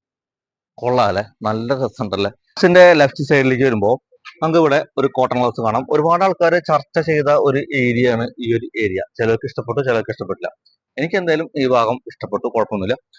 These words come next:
പിന്നെ ഇവിടെ നമുക്ക് ഒരു കള്ളിമുൾച്ചെടിയും, ഏർ, അതുപോലെ തന്നെ ഒരു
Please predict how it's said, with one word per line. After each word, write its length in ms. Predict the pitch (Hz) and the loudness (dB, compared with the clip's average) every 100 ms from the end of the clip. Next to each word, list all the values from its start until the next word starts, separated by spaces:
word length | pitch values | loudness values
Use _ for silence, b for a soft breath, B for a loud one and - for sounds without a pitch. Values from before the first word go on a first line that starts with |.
| _ - | _ -6
പിന്നെ 140 | 180 | 0
ഇവിടെ 160 | 175 160 | 2 2
നമുക്ക് 280 | 151 131 151 - _ _ - | 2 2 0 -2 _ _ -2
ഒരു 160 | 131 131 127 | 0 0 0
കള്ളിമുൾച്ചെടിയും, 720 | 123 123 117 123 113 117 110 - - | 0 0 -2 -2 0 -2 -2 -6 -6
ഏർ, 320 | 117 113 110 110 | -2 0 0 0
അതുപോലെ 220 | 110 107 113 | 0 0 -2
തന്നെ 160 | 110 113 | -4 -2
ഒരു 200 | 113 | 2